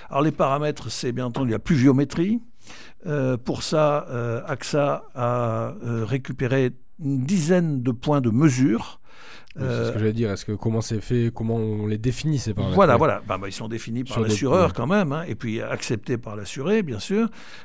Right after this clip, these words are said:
Speaker 1: Euh, et, euh, tout a été construit en plus avec des acteurs locaux. Donc il y a, il y a une volonté, euh, de faire en, de faire du local, y compris d'ailleurs pour la compagnie d'assurance. axa la conseille, mais c'est pas lui qui souscrit.
Speaker 2: Oui, parce que c'est quand même les gens qui sont sur place qui connaissent encore le mieux.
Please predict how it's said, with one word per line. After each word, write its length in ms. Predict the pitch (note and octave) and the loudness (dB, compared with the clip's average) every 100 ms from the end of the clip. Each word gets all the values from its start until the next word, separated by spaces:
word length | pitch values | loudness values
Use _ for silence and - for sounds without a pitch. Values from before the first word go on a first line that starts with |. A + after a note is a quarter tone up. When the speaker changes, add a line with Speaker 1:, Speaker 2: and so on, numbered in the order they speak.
| - | -4
Speaker 1:
Euh, 760 | C3+ B2 A#2 A2 G#2+ A2 A#2 B2 - | 2 2 2 0 -2 -4 -6 -8 -8
et, 420 | D3 D3 E3+ F3+ - | -2 2 4 2 0
euh, 140 | B2 | -4
tout 200 | A#2 G3+ D#3+ | -4 -4 0
a 80 | C#3+ | -2
été 200 | C#3 D3 | 0 -2
construit 440 | C3+ A#2+ - E3+ | -2 -2 2 2
en 80 | A#2+ | 2
plus 240 | - - | -2 -2
avec 140 | A#2+ G#2+ | -2 0
des 160 | A2+ | 0
acteurs 260 | C3+ - C#3 | 0 4 6
locaux. 420 | C#3+ C3+ F#3 G#3 | 6 8 6 6
Donc 220 | D#3+ D3 | 4 0
il 20 | D3 | -2
y 40 | |
a, 60 | G3+ | 0
il 80 | D3+ | 4
y 40 | |
a 40 | D#3 | 4
une 120 | D#3+ | 6
volonté, 600 | F#3+ F#3 D3+ F3+ G3+ A#3 - - - - - - | 8 6 4 4 4 2 -8 -18 -18 -18 -14 -6
euh, 280 | C#3 B2+ A#2+ | -2 0 0
de 140 | C#3 | 0
faire 260 | - F#3+ D#3+ | 2 2 2
en, 140 | C3+ | 0
de 180 | C3+ C#3+ | -2 -2
faire 220 | D3+ C#3+ | -2 -2
du 160 | B2+ B2+ | 0 0
local, 420 | E3 D3 B2 G3 | 2 4 2 2
y 60 | F#3 | 2
compris 360 | G#3+ D3+ A3+ | 2 4 4
d'ailleurs 220 | E3 E3 | 4 4
pour 140 | - B2+ | 0 0
la 60 | |
compagnie 280 | A#2+ F#3 F3 | 2 2 4
d'assurance. 560 | B2+ - B2+ G#3+ - C3 - | 2 0 0 0 -2 -6 -2
axa 340 | D#3+ - E3+ C#3 | -2 0 0 0
la 80 | |
conseille, 480 | A#2 G3+ - E3 A3 - | 0 0 0 0 -2 -4
mais 80 | A#2 | -6
c'est 100 | A3 | 0
pas 140 | G#3+ | 2
lui 160 | G#3 F#3 | 2 0
qui 80 | |
souscrit. 420 | D3+ F#3+ - G#2+ A2 - - - D#3+ | -4 -8 -10 -10 -10 -14 -16 -2 2
Speaker 2:
Oui, 60 | C3+ | 2
parce 100 | B2 | 2
que 80 | |
c'est 120 | A#2 A#2+ | 0 2
quand 100 | B2 | 2
même 160 | B2 | 2
les 120 | A#2 | 2
gens 200 | A2+ C3 | 2 0
qui 100 | A#2 | -2
sont 140 | - A2 | -4 -4
sur 180 | A#2 - | -4 0
place 300 | C#3+ C#3 - | 2 0 -2
qui 160 | - | -6
connaissent 320 | - A#2 A#2 | -2 0 0
encore 380 | A2 G#2 A#2+ A2 | -2 0 2 2
le 180 | A2 A2 | 2 2
mieux. 400 | A2+ C3 D3 | 2 6 6